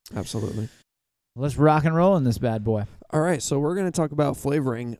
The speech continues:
Speaker 1: Um, and, uh, we have a couple, uh, nuances that we wanna discuss, uh, s-, particularly, um,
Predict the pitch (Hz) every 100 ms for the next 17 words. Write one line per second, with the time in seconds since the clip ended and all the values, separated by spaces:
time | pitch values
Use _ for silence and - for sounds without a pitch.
0 | - 139 120 113 - - 147 _ _ _
1 | _ _ _ - - - _ _ _ _
2 | _ _ - 131 123 120 113 131 117 127
3 | 165 131 139 131 131 117 - - 123 123
4 | 131 143 127 - 120 123 120 120 113 113
5 | - 123 127 - 113 110 123 - _ -
6 | - 139 135 123 120 113 113 110 - _
7 | _ _ _ _ - 127 110 104 107